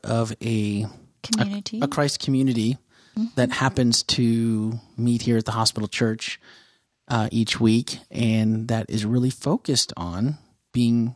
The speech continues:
Speaker 1: intentional about impacting our community?
Speaker 2: I think we can be, I'm very grateful for that.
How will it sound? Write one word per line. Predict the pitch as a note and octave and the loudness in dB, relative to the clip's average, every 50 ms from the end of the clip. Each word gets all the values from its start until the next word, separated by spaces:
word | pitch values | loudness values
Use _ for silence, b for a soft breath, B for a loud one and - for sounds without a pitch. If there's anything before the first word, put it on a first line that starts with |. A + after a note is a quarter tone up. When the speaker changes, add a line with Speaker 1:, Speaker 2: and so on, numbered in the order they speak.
| - - | -6 -4
Speaker 1:
intentional | A#2 A2 - - - A#3 D4+ - - - D#2+ B1 B1+ - C3 - _ _ _ | -4 -4 -4 -2 0 0 0 0 0 -2 -4 -4 -6 -8 -8 -10 _ _ _
about | - G#2+ A2 A#2+ A#2+ A#2 | -6 -2 0 0 2 2
impacting | A#2+ B2 - A#2 - - - G#2+ G#2+ F#2 | 2 0 0 -2 -6 -4 -2 0 0 0
our | F#2 - | 0 -2
community? | - - C3 D#3 A#3 A3+ - - - - - - | 0 2 2 4 4 2 0 -4 -10 -20 -14 -8
Speaker 2:
I | - G#3 | -8 -6
think | - - G3+ F#3 - _ - - | -6 -6 -8 -8 -8 _ -8 -8
we | F#3+ | -6
can | - - F#3+ F#3 | -6 -6 -8 -6
be, | F#3 F#3 F3+ F3+ F3+ F3+ - - - - _ _ - - - - - - - | -6 -6 -6 -6 -6 -6 -8 -12 -16 -20 _ _ -18 -12 -10 -10 -8 -8 -6
I'm | - F3 E3+ G3+ A3 G3+ E3+ | -4 0 4 4 4 4 4
very | D#3 D#3 E3 E3+ F3+ G3 G#3+ A3 G#3 F3+ | 2 0 0 2 4 6 8 8 8 6
grateful | - - E3 D#3+ A2+ - - D#3 D3+ | 4 0 -2 -2 -4 -4 -4 -6 -6
for | - - - - | -6 -6 -10 -10
that. | - - - - - - | -10 -10 -10 -10 -10 -12